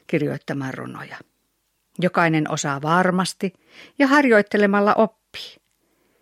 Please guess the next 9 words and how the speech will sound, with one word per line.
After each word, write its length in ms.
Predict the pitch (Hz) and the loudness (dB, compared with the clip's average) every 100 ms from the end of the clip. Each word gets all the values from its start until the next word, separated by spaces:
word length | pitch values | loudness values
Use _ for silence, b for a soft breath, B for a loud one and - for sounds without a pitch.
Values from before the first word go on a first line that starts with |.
| _ _ _ | _ _ _
Ja 80 | 175 143 | -8 0
jokaisen 640 | 170 - 277 269 277 262 226 | 0 4 4 4 4 2 2
runo 340 | 165 160 165 165 _ _ _ | 0 0 0 -4 _ _ _
on 180 | 156 143 | -6 -4
aina 440 | - 214 214 196 - | -2 0 0 -2 -4
omanlaisensa. 920 | 160 139 135 139 - 156 - 165 - - _ _ _ _ _ b b b b b b b b b b _ _ | -4 -4 -6 -6 -10 -10 -12 -12 -14 -16 _ _ _ _ _ b b b b b b b b b b _ _
Runoilu 440 | 175 165 151 139 | -2 0 0 -2
on 140 | 139 127 | -6 -8
hauskaa. 760 | - 120 123 - - - - | -8 -8 -8 -12 -12 -14 -14